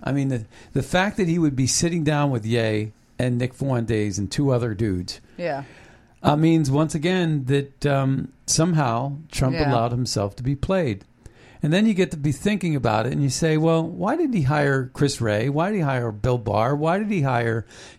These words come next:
Speaker 1: Gina Haspel? Why did he hire Dan Coates? Why did he hire Mark Milley,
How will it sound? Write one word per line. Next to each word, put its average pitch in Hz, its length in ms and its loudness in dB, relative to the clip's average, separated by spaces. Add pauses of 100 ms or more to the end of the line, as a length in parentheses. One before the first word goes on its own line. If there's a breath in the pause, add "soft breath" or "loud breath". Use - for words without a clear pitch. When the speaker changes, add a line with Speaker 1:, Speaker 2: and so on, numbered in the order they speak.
Speaker 1:
Gina 131 300 4
Haspel? 117 540 0
Why 160 240 0
did 202 160 0
he 165 100 2
hire 120 300 2
Dan 110 360 -2
Coates? 117 440 -2
Why 160 200 2
did 214 160 -2
he 160 80 2
hire 113 440 0 (560 loud breath)
Mark 151 540 2
Milley, 143 500 4